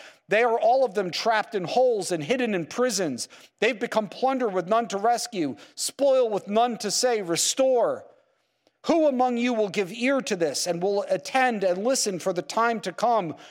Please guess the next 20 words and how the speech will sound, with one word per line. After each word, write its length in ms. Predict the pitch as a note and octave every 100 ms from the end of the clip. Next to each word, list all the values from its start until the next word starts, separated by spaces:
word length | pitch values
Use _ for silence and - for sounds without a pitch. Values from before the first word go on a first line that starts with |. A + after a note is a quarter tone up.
| - -
Who 240 | D#4+ D#4
gave 260 | B3+ A#3 G#3
up 180 | A3
Jacob 380 | - A3+ G#3 F#3+
to 100 | G#3
the 120 | F#3+
looter 500 | F#3 G3+ G#3+ E3+ B2 - -
and 180 | G#3 G3+
Israel 580 | A#3+ B3+ G3 G3+ G#3 F3+
to 120 | G3
the 80 | F3+
plunderers? 720 | - G#3 A3 F#3+ D#3 B2+ - - - -
Was 340 | F3 C4+ A3
it 160 | B3+ G3
not 400 | A3 A#3 F#3+ E3
Yahweh 500 | A3+ A3 G3 F3+ E3
against 420 | D3+ G3+ G3+ -
whom 340 | G3+ A3+ G3+
we 160 | G#3+ G3+
sinned, 640 | - - A#3+ G#3+ F3 C3+